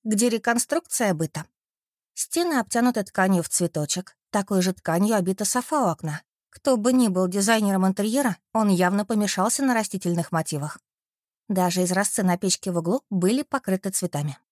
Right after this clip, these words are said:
На железном листе у печи горка пепла, видимо, высыпавшегося из-под дувала. Так вот почему дымом тянуло. А пылью? Балдахин вокруг кровати, на которой я оказалась.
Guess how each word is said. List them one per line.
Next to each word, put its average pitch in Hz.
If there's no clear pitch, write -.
На 269
железном 196
листе 208
у 226
печи 349
горка 214
пепла, 175
видимо, 196
высыпавшегося 202
из-под 170
дувала. 147
Так 339
вот 320
почему 240
дымом 214
тянуло. 180
А 208
пылью? 180
Балдахин 220
вокруг 196
кровати, 240
на 233
которой 196
я 185
оказалась. 165